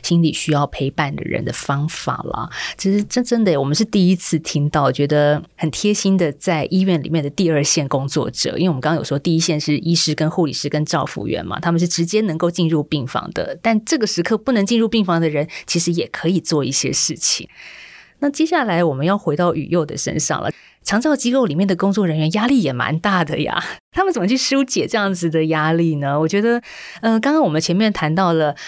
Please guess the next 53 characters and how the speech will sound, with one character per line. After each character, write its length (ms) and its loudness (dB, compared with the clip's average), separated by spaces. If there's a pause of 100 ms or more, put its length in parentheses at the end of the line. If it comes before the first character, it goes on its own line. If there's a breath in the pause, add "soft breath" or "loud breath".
(220 loud breath)
长 180 -2
照 160 4
机 160 0
构 160 0
里 140 0
面 320 2
的 440 0 (140 loud breath)
疫 220 0
情， 320 -2
他 200 -2
们 240 2
是 240 2
这 140 -2
个 100 0
扩 280 0
散 200 -2
的 80 -4
也 80 -4
蛮 240 -6
严 240 -2
重 320 -4
的， 200 -8
他 100 -4
们 140 2
自 180 -2
己 380 -6
工 200 -2
作 220 0
人 140 0
员 100 0
的 140 0
心 340 2
理 160 2
压 220 -2
力 200 2
是 200 0
很 260 -6
大 240 -2
的， 220 -10
面 180 0
对 180 2
这 140 -2
样 160 0
子 80 -10
的 100 -2
状 280 -2
况 280 -4 (280 loud breath)
怎 120 0
么 120 -2
办 260 0
呢？ 180 0
大 140 0
家 260 2